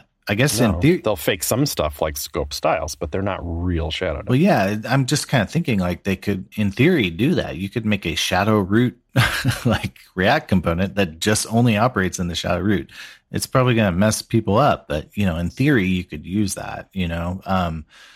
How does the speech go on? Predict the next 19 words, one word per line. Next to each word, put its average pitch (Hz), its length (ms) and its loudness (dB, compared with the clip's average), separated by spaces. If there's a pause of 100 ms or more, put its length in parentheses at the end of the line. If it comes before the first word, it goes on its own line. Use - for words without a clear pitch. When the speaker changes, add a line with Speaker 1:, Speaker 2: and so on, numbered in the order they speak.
(340)
Speaker 1:
uh, 71 340 -2 (760)
so - 160 0
I 135 80 6
wonder 127 300 4
if, 98 300 -4
if 101 220 -2 (300)
you 170 120 2
know, 90 180 2
and, 95 220 0
and 98 260 2
that's 98 220 0
kind 104 220 0
of 87 120 0
funny 90 440 -2
too, 135 340 0
like, 95 280 0
all 101 140 2
these 98 460 -2 (320)
styles, 95 1000 2